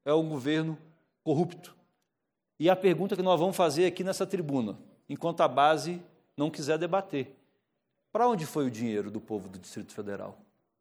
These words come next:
Pra onde foram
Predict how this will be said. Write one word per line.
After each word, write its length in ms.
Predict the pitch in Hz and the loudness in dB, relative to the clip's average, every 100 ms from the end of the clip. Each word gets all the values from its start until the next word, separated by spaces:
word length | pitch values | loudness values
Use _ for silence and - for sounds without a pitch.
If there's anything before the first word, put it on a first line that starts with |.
| _ _ _ _ _ _ _ _ _ _ _ _ _ | _ _ _ _ _ _ _ _ _ _ _ _ _
Pra 200 | 196 185 | 2 4
onde 280 | 185 175 139 | 4 0 -4
foram 420 | - 156 107 92 | -2 -2 -2 -6